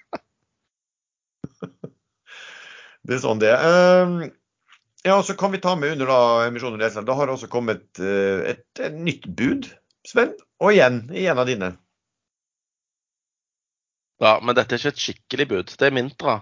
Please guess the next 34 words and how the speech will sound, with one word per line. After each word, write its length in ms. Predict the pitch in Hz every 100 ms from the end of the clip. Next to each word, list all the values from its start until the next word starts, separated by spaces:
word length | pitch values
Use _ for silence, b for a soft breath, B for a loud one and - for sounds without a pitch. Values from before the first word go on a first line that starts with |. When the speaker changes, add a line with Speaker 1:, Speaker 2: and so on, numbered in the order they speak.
| 110
Speaker 2:
Eh, 640 | 113 113 113 110 113 110 113
Tjaldur 540 | 135 95 82 120 135 131
og 380 | 104 107 107 -
Ferd, 400 | 117 139 147 - B B B B B B B -
eh, 400 | 107 104 101 98
kjøpt-, 380 | - 107 _ - _ _ - 120
nei, 140 | 131
det 120 | 127 127
var 100 | 123
vel 80 | 120
egentlig 160 | 127
bare 140 | 110 -
Tjaldur 460 | 90 73 98 123
som 160 | - 104
kjøpte 360 | 104 - - 98
syv 240 | 95 92 -
komma 180 | 98 90
seks 240 | 95 -
millioner 460 | 92 90 90 87 82
aksjer 240 | - 90 85
til 120 | 82
tre 160 | - 82
og 80 |
en 80 | 82
halv, 240 | 95 104 123 - -
eh, 320 | 92 87 90 - - - B B B B -
hvorpå 440 | 113 131 - 117
de 80 | 110
nesten 380 | 107 101 - 95
umiddelbart 640 | 92 95 113 92 92 -
etter 240 | 76 - 92
flaggingen, 560 | 87 80 87 92 92 90 -
eh, 800 | 87 85 87 85 82 80 78 -
sa 320 | - - 82